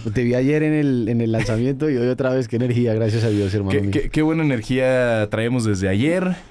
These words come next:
Speaker 1: Gracias a Dios.
Speaker 2: El día de hoy está soleado. Ayer estaba nublado aquí en la Ciudad de
Speaker 1: Ajá.
Speaker 2: México. Presentaste el video que tienes
Speaker 1: Ujú.
Speaker 2: con Santa Fe Clan.
Speaker 1: Ujú.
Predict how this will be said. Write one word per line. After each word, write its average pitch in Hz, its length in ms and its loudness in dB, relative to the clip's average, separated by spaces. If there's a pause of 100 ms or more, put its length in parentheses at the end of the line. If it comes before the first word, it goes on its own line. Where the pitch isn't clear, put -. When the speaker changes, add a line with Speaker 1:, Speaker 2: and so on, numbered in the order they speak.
(140)
Speaker 1:
Gracias 104 280 -2
a 107 40 2
Dios. 95 300 -2
Speaker 2:
El 117 140 -2
día 147 180 2
de 147 80 2
hoy 143 140 2
está 135 220 -4
soleado. 139 760 0
Ayer 117 260 0
estaba 120 240 -4
nublado 107 400 0
aquí 104 140 -4
en 107 80 0
la 104 60 0
Ciudad 98 160 0
de 98 60 2
Speaker 1:
Ajá. 107 80 2
Speaker 2:
México. 123 720 -2 (360)
Presentaste 117 1300 0
el 104 140 -2
video 123 420 0
que 113 80 -4
tienes 113 200 4
Speaker 1:
Ujú. 123 100 -4
Speaker 2:
con 101 180 2
Santa 98 240 -4
Fe 104 140 -4
Clan. 131 540 0
Speaker 1:
Ujú. 165 60 -2